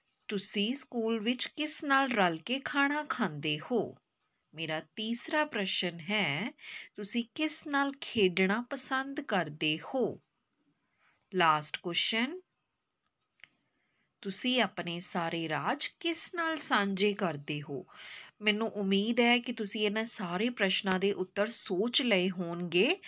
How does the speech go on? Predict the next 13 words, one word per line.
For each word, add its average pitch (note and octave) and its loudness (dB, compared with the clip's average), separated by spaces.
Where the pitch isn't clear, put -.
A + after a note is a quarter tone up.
ਔਰ G3+ 6
ਤੁਸੀਂ A3 -2
ਗੈੱਸ G#3+ 8
ਕਰ G3+ 6
ਰਹੀ G3+ 2
ਹਾਂ G#3 6
ਮੈਂ, A3+ 6
ਯੈੱਸ? C4 6
ਸਾਡਾ E3+ 4
ਅੱਜ G#3 -4
ਦਾ A3+ 2
ਵਿਸ਼ਾ F3 0
ਹੈ F#3+ -2